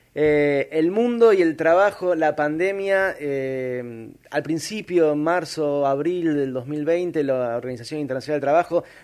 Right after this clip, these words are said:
daba cifras escalofriantes sobre la pérdida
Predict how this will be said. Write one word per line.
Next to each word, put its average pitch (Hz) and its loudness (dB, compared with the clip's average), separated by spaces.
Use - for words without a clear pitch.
daba 151 2
cifras 139 -2
escalofriantes 147 -2
sobre 127 -8
la 127 -8
pérdida 135 -2